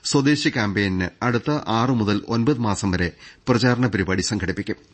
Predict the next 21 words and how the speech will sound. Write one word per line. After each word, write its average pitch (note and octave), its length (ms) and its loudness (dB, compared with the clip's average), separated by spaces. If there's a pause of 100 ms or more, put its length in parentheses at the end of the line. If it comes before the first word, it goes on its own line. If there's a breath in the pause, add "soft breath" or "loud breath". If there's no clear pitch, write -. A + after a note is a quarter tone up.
(500 loud breath)
പുതുതലമുറയിൽ D3 800 2
തദ്ദേശീയ C3 480 0
വസ്ത്രങ്ങളുടെ A#2 580 -2
ഉപയോഗം G#2+ 400 2
വർദ്ധിപ്പിക്കാനും F#2 640 0 (380 loud breath)
ഫാഷന്റെയും C3+ 760 2
അഭിമാനത്തിന്റെയും A#2 640 2
ചിഹ്നമായി F#2 580 2 (220 loud breath)
അതിനെ A#2 220 2
മാറ്റിയെടുക്കാനും G2+ 720 0
ലക്ഷ്യമിട്ടാണ് F2+ 560 0
ക്യാമ്പയിൻ. F2 460 -2 (640 loud breath)
ഉൽപ്പാദകരെയും C3+ 840 0
സൂക്ഷ്മ, - 440 -2 (400)
ചെറുകിട, C3 540 0
ഇടത്തര B2+ 480 0
സംരംഭങ്ങളെയും A2 760 2
ശാക്തീകരിച്ച് G2 640 -2 (480 loud breath)
വിപണി D3 340 2
ലഭ്യതയും G#2 520 -2
വരുമാനവും A#2+ 600 -2